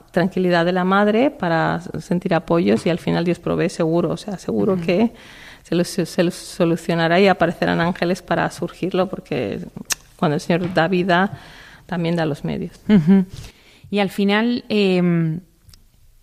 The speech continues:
Speaker 2: también estás comentando que tampoco es lo mismo cuando llega un hermano,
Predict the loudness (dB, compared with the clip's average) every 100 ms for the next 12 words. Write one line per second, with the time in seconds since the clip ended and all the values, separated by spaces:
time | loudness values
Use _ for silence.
0 | -10 -2 2 2 0 -2 2 2 2 2
1 | 2 2 0 -2 -2 -2 0 0 0 2
2 | 2 2 2 0 -2 0 0 0 0 0
3 | 2 0 0 -2 -2 -2 -4